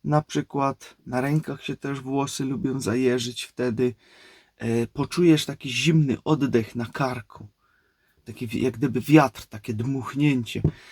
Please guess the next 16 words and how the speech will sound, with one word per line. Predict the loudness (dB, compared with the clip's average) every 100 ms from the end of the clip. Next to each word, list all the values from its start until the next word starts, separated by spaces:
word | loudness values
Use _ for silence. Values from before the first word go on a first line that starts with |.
| -16 -4
To |
jest | -2 4
bardzo | 4 4 -2
poważna | -4 -2 -2 -2 -4
wskazówka, | -8 -10 -6 -2 -2 -2 0 2 2 _ _ _ _ _ _
że | -2 0 0 0
możesz | -2 0 2 2 0
być | 0 -4 -2
na | -4
bardzo, | 0 2 2 -2 -4
bardzo | -2 -4 -4 -4
złej | -2 -2 0
drodze | 4 6 4 0
w |
tym | -4 -2
momencie. | 0 0 -2 -6 -12